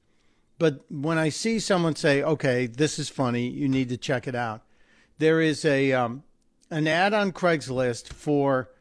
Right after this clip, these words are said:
a generic father figure for backyard barbecue. And this is in Spokane, Washington. So if you're in the Spokane area and you meet all these <laughs> qualifications,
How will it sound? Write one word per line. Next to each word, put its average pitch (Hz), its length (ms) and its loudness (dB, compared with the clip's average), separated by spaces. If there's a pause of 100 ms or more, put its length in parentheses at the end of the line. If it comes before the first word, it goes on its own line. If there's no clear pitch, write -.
(240)
a 139 120 2
generic 156 640 0
father 170 460 2
figure 139 480 -2
for 139 240 -4
backyard 156 680 0
barbecue. 123 600 0 (100)
And 156 180 -2
this 180 200 -2
is 143 100 -4
in 156 160 2
Spokane, 147 540 0
Washington. 131 680 -4 (420)
So - 180 2
if 175 120 -2
you're 196 160 0
in 262 200 4
the 220 80 4
Spokane 165 640 2
area 135 480 -2 (440)
and 170 200 0
you 170 120 0
meet 214 380 0
all 170 220 4
these 165 220 0
<laughs> - 80 -6
qualifications, 143 1300 0